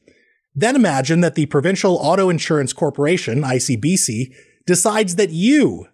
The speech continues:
the cyclist, are fifty percent responsible for being run down by that Mercedes after, again,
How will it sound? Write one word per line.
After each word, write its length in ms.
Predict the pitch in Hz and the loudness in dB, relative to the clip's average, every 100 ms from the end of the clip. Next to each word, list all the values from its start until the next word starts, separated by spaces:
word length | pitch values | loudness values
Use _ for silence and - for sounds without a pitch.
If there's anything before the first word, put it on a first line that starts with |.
| - | -6
the 160 | 165 | -2
cyclist, 800 | - - 247 294 143 107 - - - - - | 0 0 0 0 0 0 -4 -6 -10 -18 -4
are 120 | 175 | -4
fifty 380 | 175 285 277 285 | -2 -4 0 0
percent 440 | - 240 240 208 | 0 -2 -2 -2
responsible 800 | 185 - 208 226 233 190 151 135 | -2 -2 0 0 0 0 0 0
for 140 | 135 151 | 0 0
being 280 | 160 156 | 0 0
run 260 | 131 170 220 | 0 2 2
down 320 | 175 156 170 | 2 2 0
by 280 | 123 147 226 | 0 0 0
that 200 | 214 185 | 0 0
Mercedes 500 | 180 - 208 185 170 | -2 0 0 2 0
after, 420 | 151 156 - 160 | 0 -4 -2 -2
again, 680 | - 127 123 214 156 147 | -2 -4 0 0 0 -2